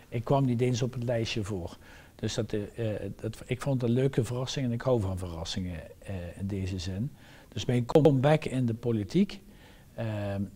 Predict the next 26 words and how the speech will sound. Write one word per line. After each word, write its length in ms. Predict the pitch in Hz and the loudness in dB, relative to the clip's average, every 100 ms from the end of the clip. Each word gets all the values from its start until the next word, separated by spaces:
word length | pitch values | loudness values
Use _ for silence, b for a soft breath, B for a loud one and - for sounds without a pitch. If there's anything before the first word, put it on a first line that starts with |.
| - | -4
dit 120 | 120 | -2
is 100 | 110 | -2
natuurlijk 340 | 120 123 101 | -2 -2 2
beduidend 340 | 104 139 127 110 | 4 6 6 4
minder 280 | 120 143 151 | 4 2 2
politiek, 460 | 143 139 - 131 | 2 0 0 -2
want 180 | 117 107 | -2 -2
in 100 | 104 | -2
de 80 | 98 | -2
rol 280 | 113 135 117 | 2 2 2
van 220 | 113 107 | 0 0
burgemeester, 640 | 113 110 120 113 120 113 | 2 2 2 2 0 -4
dan 80 | 104 | -2
ben 160 | 110 | 0
je 120 | 110 101 | 0 -2
vooral 380 | 110 117 110 - | -2 -2 -4 -4
onafhankelijk 760 | 139 131 117 131 127 127 123 - | 0 2 2 -2 -2 -2 -6 -6
en 340 | - 117 113 | -8 -2 -2
dan 300 | 107 104 107 B B B B | -2 -2 -4 B B B B
zet 340 | 107 127 127 | 0 2 2
je 100 | - | 2
je 120 | 117 - | 0 2
in 220 | 120 113 | -2 -2
voor 260 | - 113 | -2 -2
je 140 | 110 107 | -2 -2
gemeente. 500 | 110 110 101 98 | 0 0 0 -4